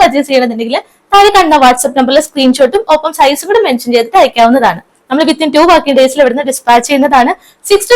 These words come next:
seven working days-ിനുള്ളിലായിരിക്കും നിങ്ങൾക്ക് ഐറ്റം റിസീവ് ആവുന്നത് ട്ടോ. നമ്മൾ ഇന്ത്യൻ പോസ്റ്റ് വഴിയാണ് ഡിസ്പാച്ച് ചെയ്യുന്നത്. Six to seven working days-ിൽ റിസീവ് ആവും. അതിനുശേഷം നിങ്ങൾക്ക് ഐറ്റം റിസീവ് ആയില്ല എന്നുണ്ടെങ്കിൽ എൻക്വയറി ചെയ്യുക. നമ്മൾ ട്രാക്കിംഗ് ഐ ഡി എടുത്തു തരുന്നതാണ്. ഇന്ത്യൻ പോസ്റ്റ് വഴി പോകുന്നതെല്ലാം ഫ്രീ ഷിപ്പിംഗിലും ആയിരിക്കും. നമുക്ക് ഡി ടി ഡി സി അവൈലബിൾ ആണ്.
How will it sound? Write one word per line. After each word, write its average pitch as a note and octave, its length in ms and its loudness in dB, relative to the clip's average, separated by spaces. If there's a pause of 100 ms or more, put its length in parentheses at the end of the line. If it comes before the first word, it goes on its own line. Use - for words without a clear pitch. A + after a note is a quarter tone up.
seven E4+ 180 2
working D4 280 0
days-ിനുള്ളിലായിരിക്കും C#4 600 0
നിങ്ങൾക്ക് C#4 180 -2
ഐറ്റം A#3+ 280 0
റിസീവ് A3 240 -2
ആവുന്നത് F#3+ 280 -4
ട്ടോ. A#3 100 0 (300)
നമ്മൾ C#4 120 -2
ഇന്ത്യൻ D#4 280 -2
പോസ്റ്റ് C#4+ 260 2
വഴിയാണ് C#4+ 200 2
ഡിസ്പാച്ച് B3+ 500 -2
ചെയ്യുന്നത്. B3 320 0 (380)
Six F#4+ 60 -2
to G#4+ 220 0
seven E4 160 0
working D#4+ 260 0
days-ിൽ E4 300 2
റിസീവ് D4 280 0
ആവും. D#4 240 2
അതിനുശേഷം E4+ 600 0
നിങ്ങൾക്ക് F#4 280 -2
ഐറ്റം D#4 300 0
റിസീവ് C#4+ 260 0
ആയില്ല C4 240 2
എന്നുണ്ടെങ്കിൽ B3 300 -4
എൻക്വയറി A#3 380 -2
ചെയ്യുക. A#3+ 320 0
നമ്മൾ C4 160 -4
ട്രാക്കിംഗ് A3+ 400 -4
ഐ - 20 -6
ഡി C4 80 -4
എടുത്തു B3+ 220 -2
തരുന്നതാണ്. A#3 480 -2 (340)
ഇന്ത്യൻ G#4 260 2
പോസ്റ്റ് F#4+ 240 2
വഴി F#4 60 4
പോകുന്നതെല്ലാം D#4 580 2
ഫ്രീ E4+ 120 0
ഷിപ്പിംഗിലും C4 460 0
ആയിരിക്കും. A3 400 -2
നമുക്ക് D#4 180 -8
ഡി C#4+ 140 -4
ടി D4 100 -8
ഡി D#4+ 100 0
സി F4 120 -4
അവൈലബിൾ D4 440 2
ആണ്. B3 180 0